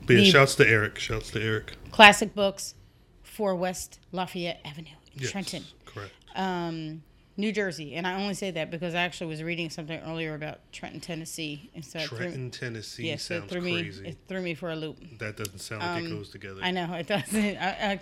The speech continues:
Speaker 2: unless you're from Trenton, Tennessee, then
Speaker 1: Shouts out to
Speaker 2: Trenton, New
Speaker 1: them.
Speaker 2: Jersey <laughs> probably doesn't sound right.
Speaker 1: True.
Speaker 2: Um, so the book club that we started,
Speaker 1: Mm-hmm.
Speaker 2: uh, this was the first one,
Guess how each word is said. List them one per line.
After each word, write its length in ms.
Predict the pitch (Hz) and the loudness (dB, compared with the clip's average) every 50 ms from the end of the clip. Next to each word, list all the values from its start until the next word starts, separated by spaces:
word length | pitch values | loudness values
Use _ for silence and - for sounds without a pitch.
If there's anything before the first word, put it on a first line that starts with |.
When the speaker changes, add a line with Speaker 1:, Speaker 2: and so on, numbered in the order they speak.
| - | -6
Speaker 2:
unless 260 | 214 196 190 190 165 - | -4 -4 -2 -2 -4 -4
you're 80 | 196 | -8
from 220 | - - 185 180 - | -8 -8 -8 -8 -6
Trenton, 260 | - 190 - - 180 | -6 -6 -6 -6 -6
Tennessee, 480 | - 190 175 165 - - 226 208 185 | -6 -6 -4 -4 -4 -2 -2 -2 -2
then 300 | 170 170 170 160 156 160 - - - - - - | -2 -2 -4 -4 -4 -8 -10 -16 -20 -20 -14 -10
Speaker 1:
Shouts 340 | - - 127 113 107 - | -6 -6 -6 -6 -6 -8
out 60 | 110 101 | -10 -6
to 40 | |
Speaker 2:
Trenton, 160 | - 220 196 196 | -4 -4 -2 -2
New 100 | 196 165 | -2 0
Speaker 1:
them. 20 | |
Speaker 2:
Jersey 260 | 202 214 220 208 214 | 0 0 0 0 0
<laughs> 120 | 202 165 143 | 0 2 6
probably 400 | - 254 202 160 262 277 262 262 | 8 8 10 10 10 10 10 8
doesn't 420 | - 247 - 220 202 208 202 175 | 6 4 2 2 0 -2 -2 -2
sound 280 | - 185 180 175 170 165 | -2 -2 0 0 0 -2
right. 200 | 160 - - - - - - | -4 -6 -8 -12 -20 -18 -10
Speaker 1:
True. 220 | - - 269 254 - - - - - - - - - - - - - - - | -8 -6 -6 -6 -8 -12 -20 -20 -20 -20 -20 -20 -20 -20 -20 -20 -20 -8 -2
Speaker 2:
Um, 600 | - 196 196 190 185 185 185 180 180 180 185 196 - - - - - - - - - - - | 0 0 2 2 2 0 0 -2 -2 -4 -4 -8 -10 -16 -20 -20 -20 -20 -20 -20 -20 -20 -18
so 280 | - - 220 202 190 | -8 -4 -2 0 0
the 120 | 185 185 185 | 0 0 -2
book 220 | 175 220 254 277 - | 0 0 -2 -2 0
club 420 | - 240 180 170 165 165 - - - - | 0 2 4 4 4 2 0 -6 -8 -6
that 180 | 190 170 - - | -4 -4 -4 -4
we 80 | 165 | -6
started, 560 | 160 - - 170 151 147 147 156 156 165 214 208 - - - - - - - - | -6 -4 -4 -4 -2 -2 -4 -4 -6 -6 -8 -12 -16 -20 -20 -20 -20 -20 -14 -10
Speaker 1:
Mm-hmm. 120 | 131 127 170 | -8 -4 -4
Speaker 2:
uh, 400 | 165 160 156 156 156 156 151 147 | -2 -2 -2 -2 -2 -2 -4 -4
this 220 | 151 160 151 - | -6 -8 -8 -8
was 100 | 175 160 | -8 -8
the 80 | 156 170 | -8 -8
first 320 | - - 180 190 185 - | -6 -6 -6 -6 -6 -6
one, 540 | 196 180 170 165 165 165 165 165 180 196 | -6 -6 -4 -4 -2 -4 -4 -6 -6 -10